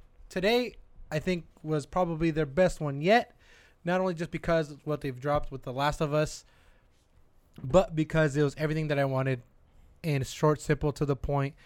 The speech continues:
They gave me blockbuster games, they gave me indie games, they gave me V R, they gave me kind of the, the sweetest package possible of everything they could do and say, "Hey, here you go.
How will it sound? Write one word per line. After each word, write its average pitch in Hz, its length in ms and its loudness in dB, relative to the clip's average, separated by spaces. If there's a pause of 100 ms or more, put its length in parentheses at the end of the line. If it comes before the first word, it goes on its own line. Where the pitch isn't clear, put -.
(180)
They 151 80 -4
gave 147 180 -2
me 143 120 -2
blockbuster 180 680 0
games, 202 320 -2
they 165 80 -4
gave 143 180 -6
me 135 200 -6
indie 185 180 0
games, 190 280 -2
they 160 60 -8
gave 147 160 -6
me 139 100 -8
V 131 220 -8
R, 165 220 2
they 170 100 -8
gave 156 180 -8
me 156 100 -6
kind 156 200 -2
of 135 80 -10
the, 139 100 -6
the 131 140 -8
sweetest 190 420 -4
package 156 340 -4
possible 147 520 -4 (360)
of 143 200 -12
everything 156 320 0
they 143 80 -2
could 139 120 -6
do 139 100 0
and 135 80 -2
say, 131 120 -4
"Hey, 131 260 -2 (100)
here - 260 -2
you 139 160 0
go. 127 220 -6